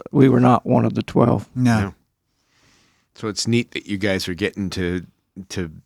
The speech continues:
Speaker 3: judge and help us figure out and interpret it. Um, I'll tell you, I, I at first felt drawn to, to praying into and asking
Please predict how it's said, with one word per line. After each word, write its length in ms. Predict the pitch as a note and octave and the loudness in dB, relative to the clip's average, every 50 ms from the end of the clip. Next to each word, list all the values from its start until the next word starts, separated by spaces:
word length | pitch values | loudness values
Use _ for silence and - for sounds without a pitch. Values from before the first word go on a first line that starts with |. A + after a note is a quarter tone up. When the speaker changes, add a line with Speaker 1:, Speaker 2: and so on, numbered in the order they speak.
| _ _ _ | _ _ _
Speaker 3:
judge 500 | - A#2 G2+ F#2+ G2+ G#2+ G#2+ G#2 F#2 F2 | 0 2 2 4 4 2 0 -2 -6 -6
and 200 | F2+ F2 F2 F2 | -6 -6 -6 -6
help 220 | E2+ G2+ F#2+ - - | -6 -8 -8 -8 -6
us 560 | F#2 F2+ E2 - - - - - - - - _ | -8 -6 -6 -8 -8 -8 -10 -10 -12 -14 -16 _
figure 320 | - A2 G2+ F#2 F#2+ F#2 | -8 -8 -6 -4 -2 -2
out 220 | F2+ F2+ F#2 - - | 0 -2 -2 -4 -6
and 100 | D#2 E2 | -8 -10
interpret 460 | E2 E2 - G#2 G2 F#2+ - F#2 E2+ | -10 -8 -8 -8 -10 -8 -8 -10 -8
it. 180 | F2 F2 - _ _ _ - _ _ _ _ _ _ _ - | -8 -10 -10 _ _ _ -20 _ _ _ _ _ _ _ -4
Um, 300 | - G2+ G#2 G#2 G2+ F2 - - _ _ _ - | 0 0 2 0 0 -4 -6 -14 _ _ _ -2
I'll 100 | C3 D3 | -2 0
tell 160 | C#3+ - A3 | 2 2 2
you, 140 | G#3 E3 C3+ | 4 4 2
I, 220 | A#2 - - D3 C#3+ C#3+ _ _ _ _ | 2 2 0 0 -2 -2 _ _ _ _
I 280 | - C#3+ D#3 F#3 G3 F3+ | 2 4 6 6 6 4
at 100 | D#3+ D#3 | 2 -2
first 760 | D3+ - - - - - D#3+ D#3+ E3+ F3 - - - - - _ _ _ _ _ _ _ | -6 -8 -10 -8 -2 2 4 4 4 2 -2 -6 -8 -12 -16 _ _ _ _ _ _ _
felt 480 | - - - - D#3 C#3+ C3+ C3+ C3+ G#2+ | -12 -8 0 4 4 4 4 0 -6 -4
drawn 600 | A2 B2+ A#2 A#2 B2 B2 B2+ B2+ B2 B2+ B2+ A2 | -2 0 2 4 4 4 4 4 2 0 0 -2
to, 380 | - - A2+ A2 A2 G#2+ G2+ - _ _ _ _ _ _ _ _ _ - | -2 0 0 2 2 0 0 -4 _ _ _ _ _ _ _ _ _ -8
to 80 | - G#2 | -8 -6
praying 520 | - - - C#3 C3+ C3+ C3+ C3 B2 B2 | -4 2 4 6 6 8 6 6 6 4
into 800 | B2 A#2+ A#2+ A#2+ A2 - A#2+ A#2+ A#2+ A#2 A#2 A#2 A#2+ A#2 A2+ A2 | 4 4 4 2 2 4 4 6 6 6 6 6 4 4 4 2
and 260 | G#2+ G#2 G#2+ G#2 G#2 - - | 2 2 0 0 -2 -2 -2
asking 840 | A2 A2 A2 A2 G#2+ - - - A#2 A2+ A2+ A2 A2 G#2+ G#2 F#2+ | 0 2 2 2 0 -2 -2 -2 -2 0 0 -2 -2 -2 -4 -6